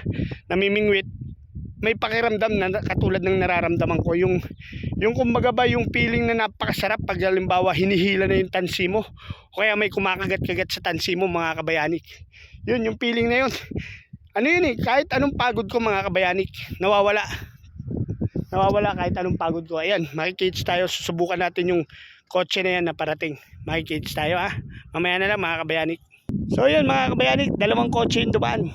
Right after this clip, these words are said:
Hindi tayo nakasakay. Ayun, dalawa. Dalawa yung lumagpas. Hindi tayo nakasakay. Ngayon eh, mag-aantay tayo uli. Magabang uli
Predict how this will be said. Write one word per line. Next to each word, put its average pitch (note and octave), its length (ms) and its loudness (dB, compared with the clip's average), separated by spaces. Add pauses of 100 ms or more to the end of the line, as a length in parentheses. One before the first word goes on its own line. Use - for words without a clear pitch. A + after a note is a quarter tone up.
(180)
Hindi F3+ 300 -2
tayo G#3 180 0
nakasakay. F#3+ 600 -2 (320)
Ayun, F3+ 180 0
dalawa. E3+ 300 -2 (720)
Dalawa F#3+ 260 2
yung F#3+ 140 0
lumagpas. F3+ 500 -2
Hindi D#3+ 220 -6
tayo E3 160 0
nakasakay. D#3+ 640 -2 (1000)
Ngayon G3 240 4
eh, F#3 320 2 (640)
mag-aantay F#3 460 -2
tayo F3+ 320 0 (160)
uli. E3 160 -2 (880)
Magabang F3 420 -6
uli E3+ 160 -6